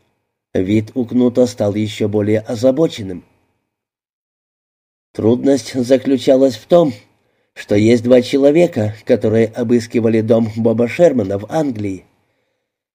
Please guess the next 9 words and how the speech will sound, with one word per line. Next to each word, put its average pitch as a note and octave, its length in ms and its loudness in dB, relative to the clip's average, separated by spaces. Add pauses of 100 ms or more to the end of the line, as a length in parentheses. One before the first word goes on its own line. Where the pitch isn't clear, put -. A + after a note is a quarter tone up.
(220)
Если C3+ 420 2
бы C#3 160 4
нам E3+ 260 4
не A#2 100 4
удалось A2+ 460 2
увести A#2+ 460 0
их A#2+ 340 -4
из C#3 240 -4
города, C#3+ 480 2